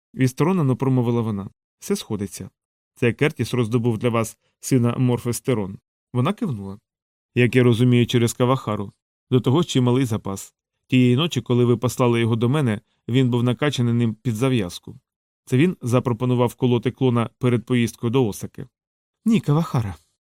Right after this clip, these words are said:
Мір'ям Банкрофт прокашлялася. "За кілька днів до того в нас відбулася надзвичайно відверта розмова. Зараз я розумію, що вона, певно, влаштувала все це довкола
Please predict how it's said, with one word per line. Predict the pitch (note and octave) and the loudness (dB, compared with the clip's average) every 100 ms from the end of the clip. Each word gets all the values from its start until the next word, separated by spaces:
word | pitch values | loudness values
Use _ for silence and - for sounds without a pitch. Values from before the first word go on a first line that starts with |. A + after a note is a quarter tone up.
| _ _ | _ _
Мір'ям | B2+ B2+ A#2+ | 2 4 4
Банкрофт | B2 A#2 A#2 - | 2 0 -2 -6
прокашлялася. | C#3 C#3+ G#2+ - G#2+ G#2 - G#2 _ _ _ - | -6 -4 -6 -6 -10 -8 -10 -12 _ _ _ -2
"За | A#2+ | 2
кілька | C3 F#3 - | 2 0 -2
днів | D3 D3 B2+ | -2 0 0
до | C3 | 0
того | C#3+ G3 G3 _ - | 0 0 -2 _ -4
в | |
нас | D3+ G3+ - | 0 0 0
відбулася | C3+ B2+ C#3 F#3 - A2+ - _ _ | -2 0 0 -2 -2 -4 -6 _ _
надзвичайно | C3+ C#3 C#3+ - G#3 D#3+ | -2 0 0 0 0 2
відверта | B2+ C#3 C#3 D#3+ - | 0 -2 -2 -2 -2
розмова. | D#3 C3 G#2+ F#2+ G2 - _ _ - | -4 -2 -4 -6 -10 -14 _ _ -6
Зараз | A#2+ C#3 C3 | 0 2 2
я | C#3 | 2
розумію, | C3+ C3+ F3+ G3+ | 0 0 0 0
що | B2 C#3 | 0 -2
вона, | C3 C3+ | 0 -2
певно, | C3+ C3 B2 A#2+ _ _ - | -2 -2 -2 -4 _ _ -2
влаштувала | C3+ B2+ D3 C#3 B2+ | -2 0 0 0 0
все | - - C3 | 0 -2 -2
це | C3+ | -2
довкола | B2+ C#3 - C#3+ | -2 -4 -2 -2